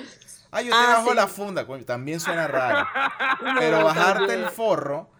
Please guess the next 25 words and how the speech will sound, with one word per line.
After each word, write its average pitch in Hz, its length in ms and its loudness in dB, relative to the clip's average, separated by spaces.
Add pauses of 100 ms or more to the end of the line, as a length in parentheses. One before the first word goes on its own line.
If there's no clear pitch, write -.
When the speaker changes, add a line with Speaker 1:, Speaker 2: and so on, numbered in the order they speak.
(400)
Speaker 1:
es - 140 -4
que, 523 200 2
Speaker 2:
Sí. - 60 -2
Speaker 1:
coño, 196 220 -2
es - 340 0
que 202 120 -2
hay 180 180 0
mucho, 208 500 -6
hay 165 140 -6
mucho 196 420 -10
que 151 100 -10
ver 151 160 -4
con 180 160 -10
el 123 140 -8
forro 113 600 -4 (500)
en 147 180 -4
nuestras 156 320 -4
Speaker 2:
Sí. 143 60 -8
Speaker 1:
groserías. 143 880 -4 (420)
Speaker 2:
Sí, 254 180 -2 (460)
tiene 247 180 -2
un 269 80 -6
doble 277 360 -6
sentido 240 400 -8
Speaker 1:
Un - 40 -4